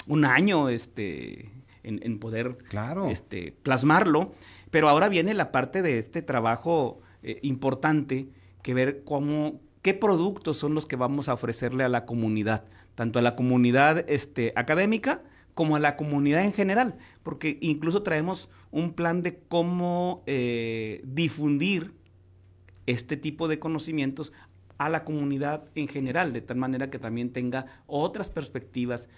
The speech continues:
Speaker 1: y otros elementos para poder
Speaker 2: Claro.
Speaker 1: comprender este, este mundo que nos ha tocado vivir, que es un mundo muy, muy cambiante, ¿no? Y que los conceptos que antes teníamos como muy sólidos, pues en realidad ya no lo son tanto.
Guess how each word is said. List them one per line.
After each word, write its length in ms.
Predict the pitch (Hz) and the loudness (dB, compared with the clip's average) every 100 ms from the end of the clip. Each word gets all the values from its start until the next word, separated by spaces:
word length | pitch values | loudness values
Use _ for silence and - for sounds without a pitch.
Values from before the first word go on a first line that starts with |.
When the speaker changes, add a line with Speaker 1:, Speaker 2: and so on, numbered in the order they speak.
| - | -10
Speaker 1:
y 140 | 143 143 | -2 0
otros 260 | 143 170 | 0 -2
elementos 720 | 151 120 123 170 - 127 - - - | -2 0 0 0 -2 -6 -6 -16 -12
para 180 | 127 120 | -6 -6
poder 280 | - 120 120 | -4 -4 -4
Speaker 2:
Claro. 100 | - | -2
Speaker 1:
comprender 640 | 143 131 117 123 127 127 - - - | -2 -2 0 2 2 0 -10 -16 -10
este, 440 | 110 - 135 - | -10 -4 -2 -2
este 200 | 123 156 | -2 0
mundo 540 | 147 139 143 151 135 - | 2 2 4 2 0 -4
que 80 | 123 | -4
nos 180 | 113 127 | -4 -6
ha 60 | |
tocado 380 | - 131 131 139 | -8 -6 -4 0
vivir, 340 | 131 117 131 | 0 0 -2
que 100 | 127 | -4
es 80 | 117 | -8
un 80 | 127 | -4
mundo 300 | 123 127 127 | 0 0 0
muy, 300 | 123 123 123 - - - | -2 -2 -4 -12 -14 -4
muy 160 | 131 | -4
cambiante, 720 | 131 143 127 127 127 123 131 | 0 0 2 2 2 0 -4
¿no? 180 | 117 127 - - - | -4 -6 -12 -14 -10
Y 120 | 117 | -8
que 340 | 123 113 107 | -4 -4 -4
los 200 | - 127 | -4 -4
conceptos 500 | - 127 135 120 160 | 0 -2 -2 -6 -8
que 100 | - | -6
antes 300 | 131 131 147 | -6 -6 -8
teníamos 420 | - 120 120 139 135 | -4 -2 0 -2 -4
como 380 | 127 117 104 | -6 -4 -6
muy 220 | 101 135 143 | -6 -6 0
sólidos, 540 | 160 147 135 135 135 - - | 2 2 2 0 -2 -12 -14
pues 140 | 131 127 | -6 -2
en 100 | 123 | 0
realidad 360 | 127 123 117 | 0 -2 -2
ya 120 | 117 | -2
no 140 | 117 113 | -4 -4
lo 100 | 113 | -6
son 240 | - 113 | -6 -6
tanto. 400 | - 87 - - | -6 -12 -14 -20